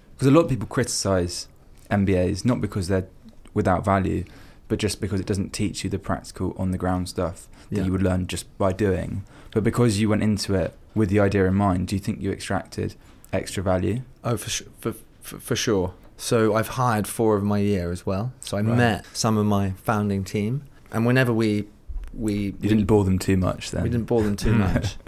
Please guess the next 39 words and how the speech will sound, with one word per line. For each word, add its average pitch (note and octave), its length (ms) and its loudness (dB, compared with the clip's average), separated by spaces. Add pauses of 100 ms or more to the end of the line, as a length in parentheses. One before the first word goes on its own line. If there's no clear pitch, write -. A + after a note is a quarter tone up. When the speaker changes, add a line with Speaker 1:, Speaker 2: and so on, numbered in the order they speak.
(600)
Speaker 2:
Um, G#2+ 220 2
actually, B2+ 380 -2
c-, - 100 -2
a - 60 -2
couple C3 280 2
of A2+ 60 4
them A2 160 0
didn't A2 340 2
join G#2 280 2
at F#2+ 60 -2
the F#2 60 -2
beginning, F#2+ 460 0
and F#2+ 120 0
then F#2+ 360 -2
once G#2 280 -4
they'd G2 100 -2
seen F#2+ 320 -2
that F2+ 100 -4
we'd, F#2 220 -4 (160)
you B2+ 80 2
Speaker 1:
<laughs> - 60 -4
Speaker 2:
know, A#2 580 2
raised G#2 280 2
a G2+ 40 -4
little G#2 200 4
bit G#2 120 2
of G2 80 2
money G2+ 260 4
and F#2+ 100 2
they'd G2 160 -2
paid A2 220 2
off G2 140 -2
their G#2 120 2
loans, G2+ 420 0
they, G2+ 100 0
Speaker 1:
Yeah. G2+ 220 0
Speaker 2:
they G#2 100 0
jumped G2 320 -2
ship. - 320 -4